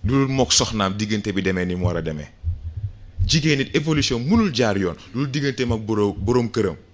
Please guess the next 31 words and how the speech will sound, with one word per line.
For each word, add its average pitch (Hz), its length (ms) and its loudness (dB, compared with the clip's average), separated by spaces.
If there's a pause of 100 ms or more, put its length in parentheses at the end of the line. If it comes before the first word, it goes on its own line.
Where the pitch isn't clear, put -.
(340)
Li 110 80 -6
fa 110 120 -6
war 101 180 -2
a, 98 40 -2
li, 98 280 -6
li, 101 160 0
li 107 100 -2
fa 107 100 -4
war 104 140 0
a 95 80 -2
jaadu, 92 260 -4
jaadu 82 260 -8
fa. - 120 -20 (960)
Ndax 120 220 -6
tey 185 180 -4
jii 151 120 -6
boo 127 160 -2
leen 131 120 0
seetloo, 90 460 -2 (520)
scientifiquement 131 760 8
ça 98 160 0
a 90 80 0
été 87 160 -6
prouvé. 78 300 2 (720)
Ci 131 120 -4
cadre 123 300 -2
physique, - 400 -4 (960)
góor 151 340 4 (140)
performance 147 640 8
physique 107 300 2
am, 78 100 -2